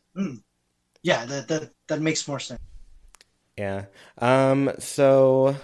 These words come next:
Speaker 2: let me see. What is,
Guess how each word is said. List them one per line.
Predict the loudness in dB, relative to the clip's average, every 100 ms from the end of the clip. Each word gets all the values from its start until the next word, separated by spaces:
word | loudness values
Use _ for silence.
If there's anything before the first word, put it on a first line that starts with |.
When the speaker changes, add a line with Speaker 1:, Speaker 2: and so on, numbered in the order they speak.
| -8
Speaker 2:
let | -4 -2
me | -4
see. | -6 -6 -6 -4 -2 -2 -4 -8 _ _ _ _ _ _ _ _ _ -10
What | -2 -2 -2
is, | -6 -4 0 0 0 -2